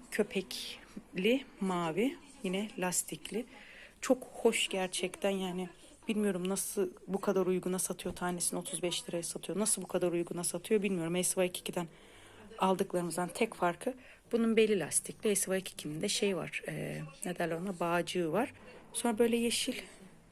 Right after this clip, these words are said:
lastikli, bu da çok hoşuma gitti gerçekten. Hani şeyi, kalitesi, rengi, işte deseni çok hoş. Artık de böyle kahverengi dinozorlu, böyle lastikli.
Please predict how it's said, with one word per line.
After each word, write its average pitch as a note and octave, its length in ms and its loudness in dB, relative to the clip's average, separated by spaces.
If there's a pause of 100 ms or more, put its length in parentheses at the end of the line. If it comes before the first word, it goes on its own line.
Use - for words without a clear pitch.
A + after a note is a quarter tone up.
(1400)
lastikli, G#3 680 2
bu A3+ 100 2
da A3+ 80 8
çok - 260 -2
hoşuma F3+ 340 0
gitti F3+ 300 -4
gerçekten. F3 600 0 (300)
Hani F3+ 220 2
şeyi, E3+ 300 2
kalitesi, F3 760 2 (640)
rengi, F3 600 4 (180)
işte - 280 0
deseni F#3 520 4
çok - 280 0
hoş. - 300 0 (640)
Artık F3+ 360 2
de A3 120 6
böyle G#3+ 300 4 (400)
kahverengi G3 720 4 (640)
dinozorlu, F#3 640 4 (260)
böyle F3+ 260 0 (160)
lastikli. F#3 640 0